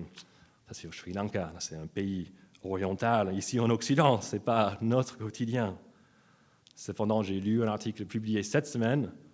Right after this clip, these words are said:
de l'Église catholique qui parlait de la croissance exponentielle de demandes d'exorcisme dans l'Église catholique, pas seulement dans les pays orientaux,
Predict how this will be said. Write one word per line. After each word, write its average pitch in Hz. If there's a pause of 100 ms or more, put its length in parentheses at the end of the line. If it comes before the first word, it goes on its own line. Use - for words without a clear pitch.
(140)
de 98
l'Église 104
catholique 113 (460)
qui 120
parlait 123
de 107
la 104
croissance 120 (180)
exponentielle 123 (160)
de 120
demandes 117
d'exorcisme 110
dans 104
l'Église 104
catholique, 110 (300)
pas 143
seulement 123
dans 104
les 98
pays 107
orientaux, 98